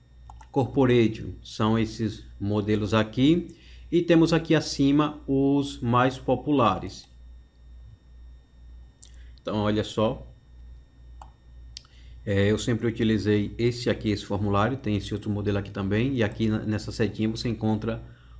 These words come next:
outros modelos. Então, você escolhendo um modelo aqui, você clica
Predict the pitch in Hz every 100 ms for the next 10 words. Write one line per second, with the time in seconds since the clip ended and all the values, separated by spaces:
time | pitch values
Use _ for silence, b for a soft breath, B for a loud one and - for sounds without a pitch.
0 | b - 147 160 165 151 160 156 - -
1 | 131 143 151 131 110 87 113 131 147 147
2 | 151 151 151 - 139 131 120 120 117 113
3 | 101 110 104 98 - 160 151 - - -
4 | - - - - - - - - - -
5 | - - - 107 - - 120 123 - 120
6 | 117 117